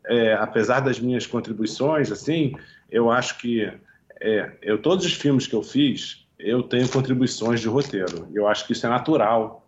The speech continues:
do diretor contribuir no roteiro sem necessariamente se estabelecer como um dos roteiristas, sabe? Então, eu acho que a diferença entre você se considerar um dos roteiristas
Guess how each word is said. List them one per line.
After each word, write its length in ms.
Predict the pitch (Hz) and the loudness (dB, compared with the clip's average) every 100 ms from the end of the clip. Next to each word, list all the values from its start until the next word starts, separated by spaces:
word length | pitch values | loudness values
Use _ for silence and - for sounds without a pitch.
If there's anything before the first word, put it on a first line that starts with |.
| _ | _
do 160 | 98 104 | -8 -4
diretor 760 | 107 113 104 - 104 127 - - - - _ _ | 0 0 0 0 0 0 -6 -16 -18 -20 _ _
contribuir 920 | 113 117 131 113 110 110 - 135 131 - | -2 0 2 2 2 2 0 -4 -4 -2
no 160 | 117 113 | 0 2
roteiro 500 | 120 - 131 143 123 | 2 2 2 2 0
sem 440 | - 139 175 147 | -2 0 0 0
necessariamente 1120 | 143 147 135 143 127 107 117 135 135 - 151 - - - _ | 0 0 -2 0 2 2 2 0 -2 -4 -4 -6 -20 -20 _
se 640 | - - - - - 131 | -18 -14 -12 -12 -4 0
estabelecer 580 | 135 - 139 120 - 143 | 0 2 2 2 0 -2
como 280 | 147 151 156 | 0 2 2
um 40 | |
dos 140 | 151 131 | 0 0
roteiristas, 760 | 147 165 113 98 - 82 - | 0 2 2 0 -4 -12 -6
sabe? 360 | 110 110 85 87 - _ _ _ - | 2 2 0 -10 -16 _ _ _ -4
Então, 600 | 113 113 123 127 120 - | -2 2 2 2 0 0
eu 200 | 117 120 | 2 4
acho 300 | 120 120 - | 4 2 -2
que 800 | 113 - 120 123 120 113 101 98 - - _ | -6 -4 0 4 4 2 0 -4 -12 -20 _
a 80 | 101 | -2
diferença 960 | 110 113 131 117 135 147 - 120 107 - - | -2 0 2 4 4 2 0 -2 -2 -4 -4
entre 300 | 113 107 113 | -4 -2 -2
você 340 | 107 - 123 | -2 0 -2
se 220 | - - | -2 -6
considerar 680 | - 127 - 113 110 113 110 | -2 -2 0 2 4 4 2
um 100 | 123 | 2
dos 140 | 117 | 0
roteiristas 920 | 104 110 113 101 107 - 101 90 - | 0 0 0 0 0 -2 -6 -8 -8